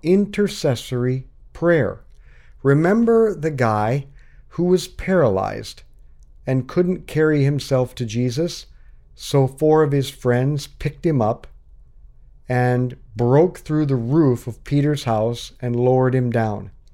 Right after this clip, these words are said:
That guy couldn't do anything for himself, but his four friends carried him. It's a sign of prayer. We all have people who seem paralyzed in sin and the darkness of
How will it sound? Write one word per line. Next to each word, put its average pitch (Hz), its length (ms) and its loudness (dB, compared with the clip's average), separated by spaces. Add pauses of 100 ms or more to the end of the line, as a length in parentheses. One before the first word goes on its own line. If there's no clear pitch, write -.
(800)
That 147 260 0
guy 139 300 2
couldn't 170 380 -2
do 151 140 0
anything 143 380 0
for 120 140 -4
himself, 104 500 -8 (640)
but 107 80 -4
his 120 160 -4
four 143 240 -2
friends 131 440 -4
carried 135 360 -2
him. 95 220 -14 (560)
It's 120 140 -10
a 131 40 -4
sign 147 340 -4
of 139 200 -6
prayer. 143 460 -2 (600)
We 196 320 2
all 147 320 2
have 131 340 -2
people 120 440 0
who 131 120 -6
seem 160 560 -4 (440)
paralyzed 110 1000 0
in 135 180 -2
sin 170 600 -2 (580)
and 135 200 0
the 135 80 0
darkness 139 840 0 (160)
of 120 440 -2